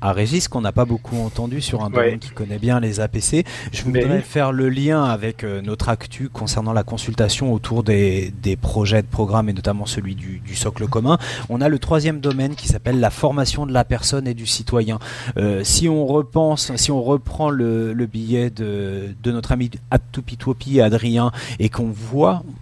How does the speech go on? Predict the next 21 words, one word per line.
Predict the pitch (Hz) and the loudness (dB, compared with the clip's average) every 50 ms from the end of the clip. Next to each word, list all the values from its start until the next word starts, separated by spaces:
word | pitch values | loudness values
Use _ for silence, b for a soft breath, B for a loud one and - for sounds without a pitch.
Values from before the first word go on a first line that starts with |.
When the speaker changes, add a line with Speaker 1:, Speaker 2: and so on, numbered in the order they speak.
| - - - | -12 -2 0
Speaker 1:
un | 113 113 | 0 0
petit | 113 110 - - - | 0 -2 -6 -8 -6
peu | - - 170 180 170 B B B B | -4 -2 -2 -2 -4 B B B B
le | - 107 110 | -4 -4 -2
projet, | - - - - - 147 143 143 131 120 143 147 147 147 135 120 110 | -2 -2 -2 0 2 2 2 2 2 4 4 4 6 6 4 4 2
euh, | 110 | 0
d'enseignement, | 110 123 123 - - 143 135 127 127 127 123 127 127 127 123 | -2 -2 -2 -2 -2 -2 -2 -2 -4 -4 -4 -4 -4 -6 -6
en | 104 | -8
tout | 98 113 - | -10 -10 -6
cas | - 127 120 | -4 -4 -2
le, | 113 101 92 92 92 95 92 - - - | -2 -4 -4 -6 -6 -8 -8 -10 -8 -6
les | 110 110 113 104 113 | -2 -2 2 4 6
éléments | 127 127 131 131 135 139 139 135 | 8 8 8 6 6 2 0 0
de, | 120 113 104 104 | 0 -2 -2 -2
de | 107 117 | -2 -4
pro-, | 113 120 - - 98 | -4 -2 -4 -6 -6
de, | 117 113 110 110 104 104 104 101 101 98 98 | -4 -2 -2 0 0 0 0 -2 -4 -4 -4
de | - 113 | -6 -4
programme, | - - - - 139 120 113 107 120 123 123 117 | -2 -2 0 0 0 2 2 2 2 2 0 0
la | 107 107 101 | -2 -4 -4
vision | 101 107 120 127 131 131 123 135 147 143 | -4 -4 -4 -4 -4 -2 -2 -4 -4 -4